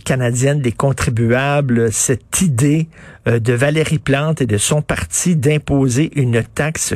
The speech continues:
kilométrique. Dans le fond, là, c'est que, et en, dans le fond, c'est qu'ils se sont dit, ils sont, sont incroyables. Les gouvernements, les administrations, là,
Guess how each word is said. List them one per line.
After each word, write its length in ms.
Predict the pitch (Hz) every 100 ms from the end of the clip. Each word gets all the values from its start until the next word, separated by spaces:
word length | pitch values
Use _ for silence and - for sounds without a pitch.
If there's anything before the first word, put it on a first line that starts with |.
| -
kilométrique. 960 | - 214 175 175 123 - 139 143 - - - - _ _ _ _ _ _ _ - - - - - -
Dans 160 | 147
le 80 | 147
fond, 320 | - 240 262
là, 140 | 196 120
c'est 160 | -
que, 100 | 123
et 320 | 131 - 127
en, 60 | 107 - - -
dans 140 | 113
le 60 | 110
fond, 180 | - 233
c'est 140 | -
qu'ils 160 | - -
se 160 | -
sont 320 | - 170 156
dit, 220 | 120 127 185
ils 40 |
sont, 160 | 170 120
sont 200 | - 196
incroyables. 600 | - 151 127 131 120 110
Les 60 |
gouvernements, 420 | 117 139 156 156
les 220 | 180 143 123
administrations, 800 | 131 123 - 113 113 104 131 139
là, 160 | 127